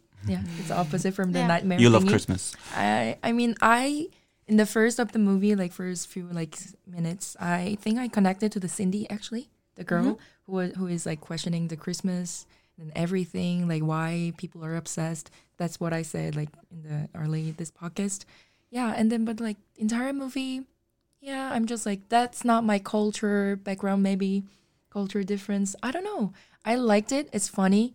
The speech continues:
Speaker 1: I like the jokes, but yeah, it's a bit far for me.
Speaker 3: Mm, you couldn't relate as much.
Speaker 1: Mm-hmm.
Speaker 2: I mean, it's pretty
Speaker 4: Yeah.
Speaker 2: extreme.
Speaker 3: Yeah,
Speaker 1: Mm.
Speaker 3: I mean, this,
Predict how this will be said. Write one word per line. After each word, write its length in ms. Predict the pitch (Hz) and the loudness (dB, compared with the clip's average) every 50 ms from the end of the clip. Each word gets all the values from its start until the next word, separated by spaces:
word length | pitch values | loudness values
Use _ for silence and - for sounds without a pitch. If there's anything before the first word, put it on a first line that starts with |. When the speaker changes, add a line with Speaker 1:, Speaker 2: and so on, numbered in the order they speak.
| _ - | _ -6
Speaker 1:
I 60 | 196 | -4
like 220 | 196 202 202 196 | -4 -2 -4 -4
the 100 | - 247 | -6 -4
jokes, 520 | 208 - 190 190 214 233 - - - - - _ - _ _ _ _ _ | -2 0 2 2 0 -2 -6 -12 -16 -18 -18 _ -20 _ _ _ _ _
but 140 | 185 170 165 196 - _ _ _ _ _ _ _ | -10 -10 -10 -10 -14 _ _ _ _ _ _ _
yeah, 280 | - 185 175 170 175 165 151 - _ _ _ _ - | -10 -6 -6 -6 -6 -6 -8 -12 _ _ _ _ -20
it's 140 | 190 165 - | -20 -18 -10
a 20 | |
bit 200 | 175 175 170 170 - _ _ _ _ _ _ _ _ _ - | -8 -8 -8 -8 -10 _ _ _ _ _ _ _ _ _ -12
far 220 | 175 170 175 185 | -10 -8 -6 -6
for 140 | 196 - 214 | -4 -2 0
me. 220 | 214 214 214 214 - _ _ _ _ - | 0 0 0 -2 -6 _ _ _ _ -20
Speaker 3:
Mm, 440 | 254 247 233 226 226 220 220 233 247 | -20 -20 -20 -20 -20 -20 -16 -12 -10
you 80 | 254 | -8
couldn't 320 | 247 208 254 247 247 240 233 | -6 -6 -4 -4 -4 -4 -2
relate 360 | 233 226 226 214 214 226 - | -2 -2 -2 -2 -4 -4 -4
as 200 | 226 226 226 - | -4 -6 -6 -6
much. 200 | 240 240 247 208 | -8 -8 -8 -8
Speaker 1:
Mm-hmm. 200 | 202 208 202 202 214 | -8 -8 -8 -6 -2
Speaker 2:
I 40 | 233 | 0
mean, 160 | 254 262 247 | 2 2 2
it's 100 | 277 262 - | 2 0 -2
pretty 200 | - - 254 247 | -4 -4 -2 0
Speaker 4:
Yeah. 40 | 233 | 0
Speaker 2:
extreme. 460 | - - - 175 165 156 156 165 180 - _ _ _ | -2 -2 0 -2 -2 -2 -4 -6 -8 -12 _ _ _
Speaker 3:
Yeah, 260 | 262 254 247 214 - | -2 0 0 0 0
Speaker 1:
Mm. 40 | 175 170 | 2 4
Speaker 3:
I 80 | 294 | 4
mean, 220 | 302 339 359 359 349 | 4 4 4 6 6
this, 340 | 349 359 381 370 - - | 8 6 6 4 0 -6